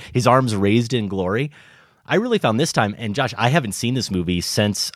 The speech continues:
I was a kid. I don't remember even watching it really in one sitting. It probably happened, but Rocky was just a movie that was on a lot in the eighties, along with the sequels. And I'm sure I saw it on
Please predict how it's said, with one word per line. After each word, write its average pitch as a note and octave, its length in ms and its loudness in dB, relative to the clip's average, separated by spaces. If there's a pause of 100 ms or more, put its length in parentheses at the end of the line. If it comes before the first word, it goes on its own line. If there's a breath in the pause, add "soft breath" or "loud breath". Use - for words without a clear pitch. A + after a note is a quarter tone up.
I G#2+ 140 4
was D#3+ 180 -2
a F3+ 60 -4
kid. G#2 400 0
I C3+ 80 4
don't F#3 200 0
remember A#2+ 400 0
even G2+ 360 -4
watching G2+ 420 0
it F2+ 100 -4
really F#2 360 0
in F#2 240 -2
one F2 240 2
sitting. A#2 440 -2 (140)
It D3+ 120 -6
probably C3+ 440 0
happened, F#2 320 -2 (240 loud breath)
but B2+ 80 0
Rocky D3+ 320 0
was A#2+ 140 0
just A#2 160 -2
a A2+ 40 -2
movie G2+ 280 0
that E2+ 140 -8
was F#2+ 140 -8
on G2+ 260 -4
a F2 40 -4
lot G2+ 340 2 (120)
in G#2+ 160 -2
the F2+ 140 0
eighties, G2+ 340 0
along G2 320 2
with F#2+ 160 -4
the F2 260 -4 (240 loud breath)
sequels. - 540 0 (260 loud breath)
And F#2 540 0
I'm F#2 160 -4
sure G#2+ 180 0
I G2+ 80 4
saw F#2+ 240 6
it F#2+ 60 6
on F#2 260 2